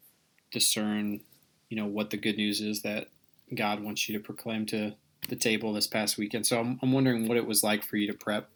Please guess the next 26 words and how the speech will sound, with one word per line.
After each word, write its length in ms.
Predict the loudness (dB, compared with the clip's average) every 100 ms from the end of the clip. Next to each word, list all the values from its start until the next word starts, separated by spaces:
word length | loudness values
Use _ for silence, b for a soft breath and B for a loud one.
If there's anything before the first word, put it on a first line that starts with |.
| _ -8
that, 280 | -4 -4 -4
like, 140 | -2
how, 280 | 2 2 0 -8 B B B
I 40 | 0
know 80 | 0
you 140 | 0
kind 180 | 0 0
of 60 |
narrated 440 | 2 2 2 2 2
a 60 |
little 200 | 0 0
bit 240 | 0 -2 -4 -16 -12
how 140 | -4 0
you've 240 | 0 -2
been 160 | -4 -4
feeling 420 | -2 -2 -2 -2
in 140 | -2
touch 320 | -2 -2 -2
with 360 | -4 -4 -6 -12 _ _ _ _ _ _ -4
the 80 |
goodness 340 | 0 4 4 2
of 80 | 0
the 80 |
sermon, 420 | 0 0 -2 -4 -6
but 140 | -4
then 340 | -4 -4 -6